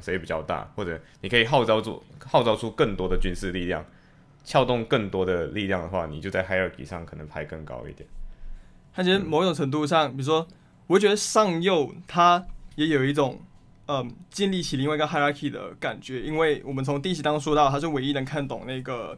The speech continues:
Speaker 1: 嗯。
Speaker 2: agreement 的人，所以从学识跟智慧上，他或许是这群人里面的 hierarchy 的顶端，所以他也由此产生这种自信心，说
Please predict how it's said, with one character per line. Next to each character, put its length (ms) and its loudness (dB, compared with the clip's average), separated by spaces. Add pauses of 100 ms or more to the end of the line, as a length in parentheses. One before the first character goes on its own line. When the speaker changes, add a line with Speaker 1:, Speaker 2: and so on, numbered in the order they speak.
Speaker 1:
嗯。 220 -12 (640)
Speaker 2:
agreement 540 2
的 100 -4
人， 300 -8
所 180 0
以 140 -4 (240)
从 340 -6 (160)
学 500 -4
识 420 -4 (180)
跟 320 0 (1200)
智 300 0
慧 240 2
上， 280 2 (320)
他 140 2
或 320 4
许 260 -4
是 400 -4 (220)
这 140 0
群 160 -2
人 140 0
里 20 -4
面 160 -4
的 80 -2
hierarchy 440 -4
的 280 -12 (640)
顶 240 0
端， 200 2
所 140 2
以 40 2
他 140 4
也 180 2
由 280 0
此 300 -6
产 200 -6
生 160 -6
这 80 -2
种 140 -4
自 180 -6
信 160 -4
心， 160 -2
说 300 -4